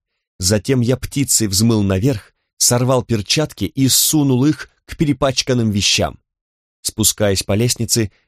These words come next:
я услышал телефонный звонок — наверное, Мэриан. Войдя в кабинет, я снял трубку. "Глин, что случилось?" Ее голос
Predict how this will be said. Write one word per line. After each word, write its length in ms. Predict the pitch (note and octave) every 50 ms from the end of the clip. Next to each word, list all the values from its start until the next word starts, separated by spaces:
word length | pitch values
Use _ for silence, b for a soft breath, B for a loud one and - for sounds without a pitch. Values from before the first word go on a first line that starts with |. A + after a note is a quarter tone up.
| _ -
я 200 | E2 E2+ F2+ G#2
услышал 500 | G#2+ F#2+ - - A#2 B2 - - A2+ G2+
телефонный 580 | - A2 G#2 G2+ - - A2+ G#2+ G2+ G2+ G2+
звонок — 540 | F#2+ F2+ G2 G2 F#2+ F#2 E2 D#2+ - - - _ _ _ - G2+
наверное, 560 | G2+ G2+ G2+ A2 A2+ A2 G#2 G#2+ A2 A2 A2
Мэриан. 580 | A2 A#2 A#2 A2 G#2 F#2+ F2 E2 C#2 C2 C2 _ _ _ _ _ _ _ _ -
Войдя 400 | D#2 F2 F#2 G2 F#2+ G#2+ A2+ G#2
в 80 | -
кабинет, 540 | - G#2 F#2+ F#2+ F#2+ G2+ A#2 C3+ C3 - - _ _ _ _
я 260 | - G2+ G#2 A2 G#2+
снял 340 | G#2 - - A2 G2+ F#2 F#2
трубку. 540 | F2+ - G2+ G2+ F#2 - - - E2+ E2+ - _ _ _ _ _ _ _ _ _
"Глин, 320 | B2 A#2+ D3+ D#3+ D#3 C3 A2+
что 200 | - - D#3 C#3
случилось?" 640 | - - D#3 - - D#3+ A#2 F#2+ F#2 - - _ _ _
Ее 380 | - E2+ F2+ G2+ G#2+ A2 A2+ A2
голос 480 | G2+ G#2+ B2+ A#2+ G2+ E2 - - -